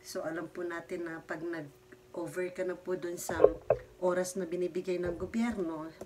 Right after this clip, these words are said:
huhulihin ka na po. So, which is good para naman po mabawasan natin yung number ng cases ng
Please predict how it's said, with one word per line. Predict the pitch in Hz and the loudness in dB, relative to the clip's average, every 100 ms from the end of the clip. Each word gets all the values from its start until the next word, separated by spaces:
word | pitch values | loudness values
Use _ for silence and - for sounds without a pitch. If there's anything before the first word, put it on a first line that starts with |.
| - - - - 202 | -14 -14 -16 -4 0
huhulihin | 190 214 202 190 196 | 4 4 2 0 -2
ka | 185 185 | -2 0
na | - | 2
po. | - 196 180 185 | 4 6 4 4
So, | 185 | -2
which | 180 214 262 | -4 -4 -4
is | 233 | -6
good | - 165 180 202 | -6 -4 -2 -4
para | - 185 180 | -2 -2 0
naman | 180 180 175 | 0 -2 -4
po | - | -4
mabawasan | 170 175 160 170 165 190 175 | -2 -2 -2 -2 -2 -2 -2
natin | 170 170 170 170 | -2 -4 -2 0
yung | 175 196 233 233 - - | 2 4 2 0 -10 -8
number | - 185 180 | 0 0 2
ng | 175 175 - | 0 -2 -4
cases | 170 175 175 175 - | -4 -4 -4 -4 -2
ng | 165 160 | -2 -4